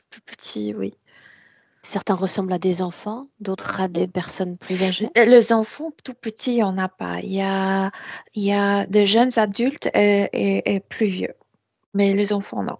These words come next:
Speaker 1: il y en a pas.
Speaker 2: Oui ou non, dans l'apparence, est-ce qu'ils lui rappellent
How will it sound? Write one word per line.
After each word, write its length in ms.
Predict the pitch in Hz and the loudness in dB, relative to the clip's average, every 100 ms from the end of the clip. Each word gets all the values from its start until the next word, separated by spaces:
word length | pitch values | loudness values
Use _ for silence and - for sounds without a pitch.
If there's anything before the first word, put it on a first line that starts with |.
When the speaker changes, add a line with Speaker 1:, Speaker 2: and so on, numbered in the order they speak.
| - | -6
Speaker 1:
il 80 | 95 | -4
y 40 | |
en 80 | 95 | -4
a 80 | 98 | -6
pas. 120 | - _ _ _ _ _ _ _ _ _ _ _ - - - - | -12 _ _ _ _ _ _ _ _ _ _ _ -20 -20 -20 -10
Speaker 2:
Oui 260 | 190 220 240 | 4 8 10
ou 160 | 233 226 | 10 8
non, 480 | 226 240 294 302 - _ 226 | 6 2 0 -10 -18 _ -12
dans 320 | 160 190 190 | 2 4 6
l'apparence, 920 | 185 175 185 170 190 226 277 - - _ - - - | 4 4 0 0 -6 -8 -6 -8 -8 _ -20 -20 -4
est-ce 180 | 202 190 | -2 -2
qu'ils 520 | - 196 190 185 196 - _ _ - | -2 -2 -2 -2 -6 -12 _ _ -2
lui 140 | 196 | 4
rappellent 760 | 196 185 - 208 208 226 240 247 | 4 4 2 4 4 2 -2 -6